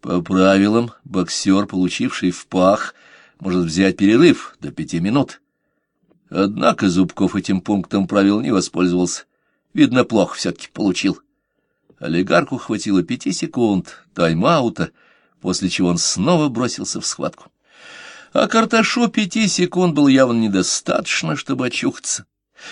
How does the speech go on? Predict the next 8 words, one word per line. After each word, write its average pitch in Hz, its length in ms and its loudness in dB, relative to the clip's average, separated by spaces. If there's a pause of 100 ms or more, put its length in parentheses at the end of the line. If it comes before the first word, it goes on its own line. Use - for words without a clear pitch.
(120)
и 92 140 4
новый 170 400 6
натиск 156 420 4
Зубкова 107 560 0
он 101 200 0 (220)
выдержать 87 520 4
не 90 100 0
смог. - 380 -6